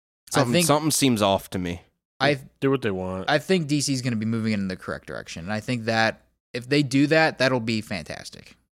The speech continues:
Speaker 2: Okay.
Speaker 1: If that, if that
Speaker 2: If it's com-, I can see it working if it's completely unrelated.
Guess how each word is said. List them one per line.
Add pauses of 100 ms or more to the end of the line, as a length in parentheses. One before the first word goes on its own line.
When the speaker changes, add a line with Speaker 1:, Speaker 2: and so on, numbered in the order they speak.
(580)
Speaker 2:
Okay.
Speaker 1:
If
that,
if
that
Speaker 2:
If
it's
com-,
I
can
see
it
working
if
it's
completely
unrelated.